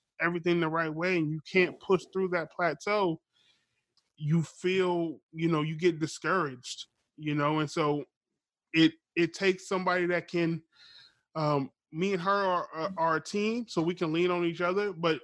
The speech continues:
when you, when you're putting forth effort, energy, time, and money into this, your trainer has to be a part of that team too. So your trainer has to be someone that can help you push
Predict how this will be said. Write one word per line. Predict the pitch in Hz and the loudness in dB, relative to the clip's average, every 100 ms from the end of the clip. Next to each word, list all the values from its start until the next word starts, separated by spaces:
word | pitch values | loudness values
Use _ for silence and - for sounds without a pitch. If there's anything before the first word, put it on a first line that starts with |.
| _ 151 | _ -6
when | 156 160 | -2 2
you, | 170 | 0
when | 143 156 160 | 0 -2 0
you're | 156 151 139 - | 2 0 -4 -14
putting | - 185 180 | -4 -2 -2
forth | 175 185 175 170 _ 165 | -2 -2 -2 -4 _ -6
effort, | 170 190 180 - | 0 2 2 0
energy, | 180 180 165 180 | 0 0 0 -4
time, | - 190 175 180 170 | -4 -2 2 2 0
and | 160 160 | 0 0
money | 175 208 196 175 | 0 0 2 0
into | 165 165 | 0 -2
this, | 165 156 | -2 0
your | 160 | -2
trainer | 151 - 185 196 | -2 -2 0 2
has | 170 156 - | 0 -2 -2
to | |
be | 170 | 0
a | 165 | 0
part | 165 170 | 2 2
of | |
that | 160 151 | 0 0
team | 175 160 160 | 0 -2 0
too. | 196 180 | -2 -2
So | 170 156 147 _ - - | 0 0 -2 _ -20 -8
your | 156 | -8
trainer | - 175 175 | -4 -2 0
has | 165 151 | 0 -2
to | |
be | 165 | -6
someone | 165 165 160 | -2 0 0
that | 151 | 0
can | 165 | -2
help | 147 151 | -2 -2
you | 160 156 | -2 -4
push | - 165 - | -2 -2 -2